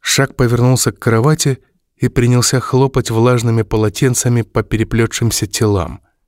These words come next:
Шагги старался не плакать, когда эти удары обжигали его кожу. Агнес лежала неподвижно, с закрытыми глазами.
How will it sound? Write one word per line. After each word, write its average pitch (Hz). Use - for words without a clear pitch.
Шагги 156
старался 131
не 98
плакать, 107
когда 113
эти 104
удары 101
обжигали 95
его 92
кожу. -
Агнес 139
лежала 117
неподвижно, 104
с 110
закрытыми 98
глазами. 95